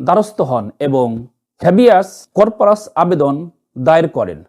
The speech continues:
তবে সরকারের পক্ষ থেকে তৎকালীন হাইকোর্ট কোনো কার্যকর পদক্ষেপ নেয়নি। একটি খুব গুরুত্বপূর্ণ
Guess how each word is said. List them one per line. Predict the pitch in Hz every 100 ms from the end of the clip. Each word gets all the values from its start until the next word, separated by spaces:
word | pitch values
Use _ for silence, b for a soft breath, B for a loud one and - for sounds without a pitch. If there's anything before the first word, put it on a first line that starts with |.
| _ _
তবে | 135 117
সরকারের | 107 - 202 226 240 240
পক্ষ | 240 202 - 240
থেকে | 233 175 151
তৎকালীন | - 175 - 170 143 180 - _ _ _
হাইকোর্ট | 180 208 202 160 151 - _
কোনো | 165 143 123 117
কার্যকর | - 196 185 - 165 131 131
পদক্ষেপ | 151 143 113 - 127 120
নেয়নি। | 110 104 90 78 - _ -
একটি | 190 208 160 160 -
খুব | _ 214 175 156 127
গুরুত্বপূর্ণ | 208 240 240 220 208 151 151